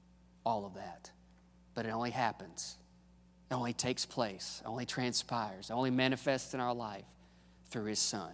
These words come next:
Jesus. Only through his Son. That's just a small portion of what God's word teaches us.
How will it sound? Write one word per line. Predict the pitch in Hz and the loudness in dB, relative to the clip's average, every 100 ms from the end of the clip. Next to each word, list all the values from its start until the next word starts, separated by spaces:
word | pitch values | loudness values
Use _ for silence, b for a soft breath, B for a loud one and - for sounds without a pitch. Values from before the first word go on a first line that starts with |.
| - - - - - - - - | -14 -20 -20 -20 -20 -20 -20 -12
Jesus. | - 104 90 - - - - - - - - - - - - - - - - - - - - - - - - - - - - - - - - - - - - - - - - - - - - | -8 -6 -8 -10 -10 -8 -10 -12 -20 -20 -20 -20 -20 -20 -20 -20 -20 -20 -20 -20 -20 -20 -20 -20 -20 -20 -20 -20 -20 -20 -20 -20 -20 -20 -20 -20 -20 -20 -20 -20 -20 -20 -20 -20 -20 -8 -4
Only | 107 110 | -2 -2
through | 107 107 | -2 -4
his | 104 | -2
Son. | - - 73 - - - - b b b b b - - - - - | -4 -4 -12 -18 -20 -20 -20 b b b b b -20 -20 -20 -20 8
That's | 151 196 - | 12 12 12
just | 175 156 | 6 6
a | 185 | 2
small | - - 147 165 160 | 2 6 10 10 8
portion | - 151 139 - 120 | 8 6 6 2 2
of | 120 | 2
what | 117 123 - | 2 0 4
God's | 120 120 - | 4 4 0
word | 120 113 | -2 -2
teaches | - 110 98 101 95 | -4 -6 -6 -8 -6
us. | 82 - - - - | -8 -6 -4 -4 -6